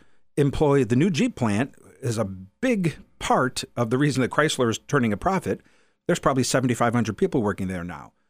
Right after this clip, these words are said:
but it's not an either or. I might argue that the reason that that,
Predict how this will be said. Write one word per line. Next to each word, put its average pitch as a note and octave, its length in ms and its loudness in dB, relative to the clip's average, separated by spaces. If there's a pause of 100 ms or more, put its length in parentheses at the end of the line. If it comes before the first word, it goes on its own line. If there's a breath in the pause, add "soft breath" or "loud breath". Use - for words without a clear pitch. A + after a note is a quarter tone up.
(160)
but C3 200 0
it's C#3 240 0
not C#3+ 320 2
an D3 140 0
either C#3+ 320 2
or. A2+ 400 0 (260)
I D3+ 160 4
might D3 220 2
argue A2 280 0
that A2 140 -2
the G#2+ 80 0
reason C3 460 0
that A2 140 -2
that, A#2 260 0